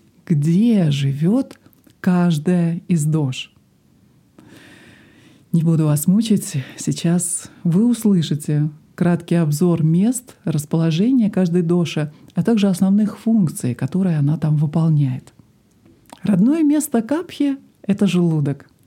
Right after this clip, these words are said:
И капха, и пита доши имеют дома или, а, места обитания, которые находятся в теле между пупком и сердцем.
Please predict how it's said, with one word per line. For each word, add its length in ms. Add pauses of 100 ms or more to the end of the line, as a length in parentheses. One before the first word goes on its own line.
(580)
И 100
капха, 380
и 100
пита 280
доши 440
имеют 580
дома 640
или, 640
а, 260
места 380
обитания, 800 (680)
которые 320
находятся 640
в 80
теле 320
между 460
пупком 600
и 220
сердцем. 680